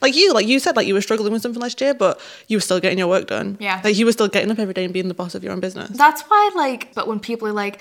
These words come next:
Speaker 2: "I can't get this done, like, you have it so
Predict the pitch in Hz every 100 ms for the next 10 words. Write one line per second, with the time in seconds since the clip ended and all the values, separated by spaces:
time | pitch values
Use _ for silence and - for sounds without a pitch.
0 | - - - 262 - 254 269 277 247 -
1 | 247 - - 233 226 220 220 220 220 202
2 | 202 - - 226 269 - 233 226 - 240